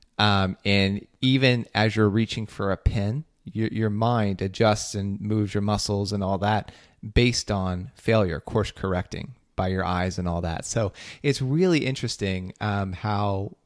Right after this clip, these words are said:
you can take that failure and make it actually mean something,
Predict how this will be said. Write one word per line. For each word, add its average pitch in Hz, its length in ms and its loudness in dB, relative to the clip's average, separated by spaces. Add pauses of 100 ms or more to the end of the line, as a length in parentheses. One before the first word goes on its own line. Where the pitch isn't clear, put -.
(680)
you 113 340 2
can 101 600 -2
take - 440 -2
that 107 320 0
failure 98 540 0
and 101 120 -6
make 98 220 -4
it 98 40 -2
actually 92 400 -2
mean 107 400 -2
something, - 600 -8